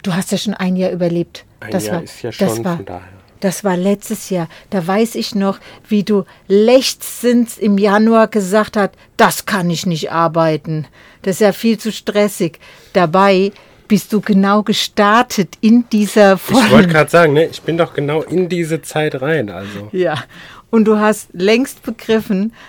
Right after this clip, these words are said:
Speaker 1: dass das wirklich nur diese acht
Speaker 2: Es
Speaker 1: bis zwölf Wochen
Speaker 2: ist
Speaker 1: sind.
Speaker 2: bis Anfang Januar.
Speaker 1: Und dann ist
Speaker 2: Und
Speaker 1: es wieder
Speaker 2: dann
Speaker 1: normales bis ruhiges Geschäft, ne?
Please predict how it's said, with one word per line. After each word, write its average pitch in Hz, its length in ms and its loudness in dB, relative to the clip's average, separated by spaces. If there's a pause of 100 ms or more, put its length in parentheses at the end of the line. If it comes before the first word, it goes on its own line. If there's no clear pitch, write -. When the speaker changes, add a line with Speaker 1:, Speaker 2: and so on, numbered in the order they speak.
(160)
Speaker 1:
dass 190 260 -2
das 180 300 -6 (200)
wirklich 247 540 0
nur 226 180 4
diese 226 520 0
acht - 400 0
Speaker 2:
Es - 80 -18
Speaker 1:
bis 226 260 -4
zwölf 208 380 2
Wochen 220 260 0
Speaker 2:
ist 135 100 -4
Speaker 1:
sind. 208 220 4
Speaker 2:
bis 165 200 -4
Anfang 147 440 -2
Januar. 139 540 0 (260)
Speaker 1:
Und 202 220 0
dann 202 160 0
ist 190 160 -4
Speaker 2:
Und 202 60 -4
Speaker 1:
es 190 100 -8
wieder 202 220 0
Speaker 2:
dann 196 100 0
Speaker 1:
normales 185 640 -4
bis - 260 -14
ruhiges 165 420 -4
Geschäft, - 600 -14
ne? 156 240 -12